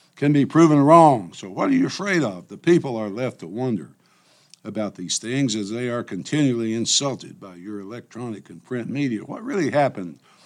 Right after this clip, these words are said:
on January sixth? We don't accept your explanations. We would like a real, unbiased investigation. Donald Trump will serve as a scapegoat this time.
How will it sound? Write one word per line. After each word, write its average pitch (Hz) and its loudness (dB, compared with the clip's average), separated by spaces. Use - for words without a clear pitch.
on 117 0
January 107 -2
sixth? - -6
We 151 0
don't 143 2
accept 143 0
your 113 -2
explanations. 92 -12
We 127 0
would 113 -2
like 101 -12
a 101 -12
real, 98 -2
unbiased 117 -6
investigation. 113 -6
Donald 160 4
Trump 160 6
will 135 2
serve 147 2
as 131 2
a 117 0
scapegoat 131 0
this 90 -10
time. 110 -14